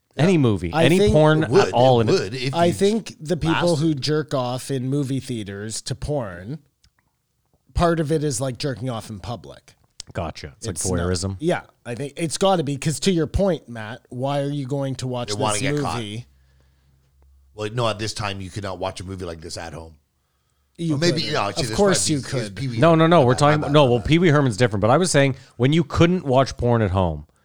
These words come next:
Speaker 1: when, like, it was, you know, a very difficult thing to get your hands on, or, or again, it was just, like,
Speaker 2: Well,
Speaker 1: all
Speaker 2: that it was to remember.
Speaker 1: So that's
Speaker 2: And then
Speaker 1: so
Speaker 2: for
Speaker 1: weird
Speaker 2: the
Speaker 1: to me.
Speaker 2: spank
Speaker 3: Or a
Speaker 2: bank.
Speaker 3: couple would go probably to, uh, be aroused
Speaker 2: Well,
Speaker 3: and go home
Speaker 2: listen,
Speaker 3: after.
Speaker 2: just
Speaker 1: So odd.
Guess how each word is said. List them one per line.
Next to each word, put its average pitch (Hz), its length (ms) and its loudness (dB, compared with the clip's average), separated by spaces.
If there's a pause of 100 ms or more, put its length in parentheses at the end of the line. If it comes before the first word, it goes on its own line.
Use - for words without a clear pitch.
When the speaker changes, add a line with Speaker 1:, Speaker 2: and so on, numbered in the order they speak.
(220)
Speaker 1:
when, 113 220 4
like, 113 180 2
it 117 40 -4
was, 107 280 0 (440)
you - 140 -6
know, 107 140 2
a 90 40 0
very 120 220 2
difficult 107 480 -2
thing 107 200 0
to 95 60 -2
get 98 100 -2
your 98 120 -2
hands 95 320 0
on, 82 100 -2
or, 90 120 0 (160)
or 117 100 2
again, 117 260 2
it 87 60 0
was 92 80 -4
just, 104 140 -2
like, 156 80 4
Speaker 2:
Well, 147 100 2
Speaker 1:
all 113 180 4
Speaker 2:
that 165 280 4 (200)
it 165 120 0
was 151 380 -2
to 175 120 -2
remember. 139 640 -4 (100)
Speaker 1:
So - 160 -8
that's 127 120 0
Speaker 2:
And 143 80 -2
then 147 60 2
Speaker 1:
so 123 140 6
Speaker 2:
for 98 80 2
Speaker 1:
weird 101 220 4
Speaker 2:
the 87 60 2
Speaker 1:
to 98 80 2
me. 87 80 0
Speaker 2:
spank 180 340 -2
Speaker 3:
Or 143 180 0
a - 40 4
Speaker 2:
bank. 143 80 -10
Speaker 3:
couple 131 320 0
would 113 160 -4
go 104 240 -2
probably 117 420 -2
to, 104 380 -4
uh, 95 160 -4
be 98 160 -6
aroused 95 420 -6
Speaker 2:
Well, 202 140 4
Speaker 3:
and 196 80 0
go - 0 -
home 240 120 6
Speaker 2:
listen, 196 280 2
Speaker 3:
after. 143 260 -10
Speaker 2:
just 202 300 -2 (320)
Speaker 1:
So 90 340 -4
odd. 80 340 -8